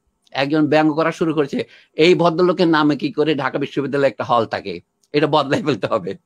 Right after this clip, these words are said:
তা আরেকজন লিখছে কি, "এই সলিমুল্লাহ, সেই সলিমুল্লাহ না।" তো আমরা হচ্ছে যে বর্তমান অবস্থায় আছি। আমি যদি ঢাকা বিশ্ববিদ্যালয়ের ছাত্র না হতাম, আমার জীবন অসম্পূর্ণ থেকে যেত। কিন্তু আমি সত্যি কথা বলতে গেলে,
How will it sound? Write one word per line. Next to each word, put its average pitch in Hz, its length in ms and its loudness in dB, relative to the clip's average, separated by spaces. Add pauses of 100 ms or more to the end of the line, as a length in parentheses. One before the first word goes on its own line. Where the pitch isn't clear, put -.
(300)
তা 135 120 -2
আরেকজন 156 340 -2
লিখছে 160 300 -4
কি, 147 100 -6
"এই 156 180 2
সলিমুল্লাহ, 180 680 0 (260)
সেই 180 200 0
সলিমুল্লাহ 170 560 2
না।" 127 320 -4 (560)
তো - 120 -8
আমরা 185 320 2
হচ্ছে 220 320 0
যে 185 140 0
বর্তমান 175 600 0
অবস্থায় - 460 -8
আছি। 277 420 -10 (800)
আমি 156 240 -2
যদি 185 200 -10
ঢাকা 180 240 -4
বিশ্ববিদ্যালয়ের 175 460 -6
ছাত্র - 360 -6
না 156 120 0
হতাম, 131 400 0
আমার 139 220 -2
জীবন 135 240 -6
অসম্পূর্ণ 170 500 -2
থেকে 123 220 -4
যেত। 101 180 -8
কিন্তু 147 300 0
আমি 170 160 0
সত্যি 185 340 -4
কথা 180 140 -2
বলতে 147 280 -4
গেলে, 160 240 -2